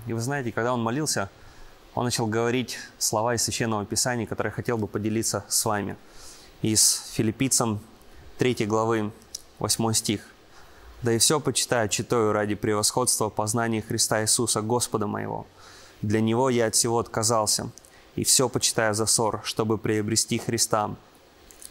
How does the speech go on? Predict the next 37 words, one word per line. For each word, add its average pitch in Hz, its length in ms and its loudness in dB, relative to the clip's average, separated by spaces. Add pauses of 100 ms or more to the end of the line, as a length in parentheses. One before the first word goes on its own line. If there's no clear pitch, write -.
и 113 80 0
найти 117 280 2
с - 120 2
Нём 120 180 0
не 110 80 0
со 113 120 0
своей 117 340 2
праведностью, 107 560 0
которая 107 300 -2
от 104 80 -2
закона, 107 460 -2 (520)
но 110 80 2
с - 80 4
той, 131 160 4
которая 113 320 0
через 110 340 2
веру 113 240 2
во 104 80 0
Христа 110 400 0
с - 100 2
праведностью 110 720 0
от 110 100 -4
Бога 107 280 2
по 107 160 0
вере, 107 220 2
чтобы 110 320 0
познать 117 520 0
Его 120 320 0 (680)
и - 60 -6
силу 135 400 4
воскресения 113 680 2
Его 104 280 0 (580)
и 120 60 0
участие 117 500 2
в - 40 2
страданиях 110 600 0
Его, 104 300 -2